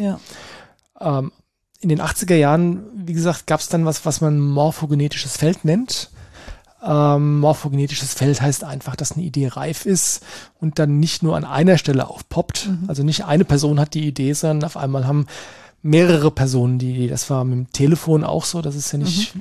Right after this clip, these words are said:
Speaker 2: von einem erfunden worden, sondern mindestens von zwei Personen gleichzeitig.
Speaker 1: Ja.
Speaker 2: Ja. Und bei den Essenzen war das dann auch so. Also in den achtziger Jahren, Anfang Mitte achtziger Jahre,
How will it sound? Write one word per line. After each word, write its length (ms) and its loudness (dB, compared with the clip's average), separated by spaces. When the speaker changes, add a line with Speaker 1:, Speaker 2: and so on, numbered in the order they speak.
Speaker 2:
von 600 -2
einem 360 4
erfunden 440 4
worden, 220 4
sondern 180 2
mindestens 360 2
von 120 -6
zwei 220 0
Personen 400 -2
gleichzeitig. 640 -2
Speaker 1:
Ja. 80 -4
Speaker 2:
Ja. 140 0
Und 300 0
bei 100 4
den 140 4
Essenzen 460 0
war 100 2
das 140 -2
dann 140 -6
auch 160 -8
so. 160 -4
Also 180 -4
in 60 -2
den 100 -4
achtziger 360 -6
Jahren, 300 -2
Anfang 280 -6
Mitte 200 -4
achtziger 360 -6
Jahre, 420 -2